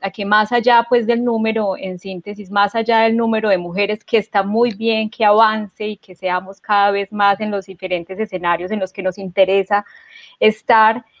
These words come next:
es que ha-, hagamos cosas diferentes a esas que en otros momentos nos han incomodado a nosotras mismas o han incomodado y le han hecho la vida infeliz a otras mujeres.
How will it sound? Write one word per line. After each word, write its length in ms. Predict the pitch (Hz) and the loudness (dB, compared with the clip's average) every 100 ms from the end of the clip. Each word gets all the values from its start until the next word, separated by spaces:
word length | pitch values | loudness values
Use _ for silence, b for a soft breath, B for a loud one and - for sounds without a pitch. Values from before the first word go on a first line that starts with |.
| _ | _
es 340 | - 220 208 - | 0 2 2 -2
que 380 | 226 214 208 - | -4 -2 -2 0
ha-, 240 | 214 196 | 0 2
hagamos 480 | 226 214 233 247 254 | 0 4 4 2 -2
cosas 420 | - 262 247 254 | 0 0 2 -2
diferentes 720 | 233 254 196 180 180 170 220 - | -4 -6 -6 -6 -8 -8 -8 -4
a 180 | - 214 | 0 2
esas 420 | 214 214 247 254 - | 4 0 -2 -6 -4
que 400 | - 226 208 - | 0 2 2 -4
en 160 | - 214 | -6 -2
otros 280 | 208 196 214 | -2 -2 -4
momentos 580 | 247 240 233 226 254 240 | -4 -2 -4 -2 -2 -2
nos 260 | 220 196 | -2 0
han 180 | 208 202 | 0 0
incomodado 600 | 202 196 233 196 190 185 185 | -2 -6 -4 0 2 2 0
a 60 | |
nosotras 500 | 208 226 202 202 226 | -2 -6 -8 -6 -6
mismas 420 | 254 269 262 269 - | -4 -4 -4 -4 -2
o 240 | 214 202 | 2 4
han 160 | 196 190 | 4 0
incomodado 1000 | 196 - 226 185 180 175 170 180 226 254 | -6 -8 -6 -2 0 2 0 -2 -4 -8
y 220 | 208 196 | -6 -4
le 160 | 180 185 | 0 0
han 140 | 175 | 2
hecho 300 | 196 214 - | 2 0 0
la 180 | 226 226 | 0 0
vida 260 | 180 175 180 | 0 -2 -6
infeliz 580 | 196 254 240 254 262 - | -4 -2 0 -2 -6 -8
a 140 | - 190 | 0 4
otras 460 | 190 180 - 196 | 4 2 -2 -4
mujeres. 540 | 214 190 180 196 - | -4 -6 0 0 0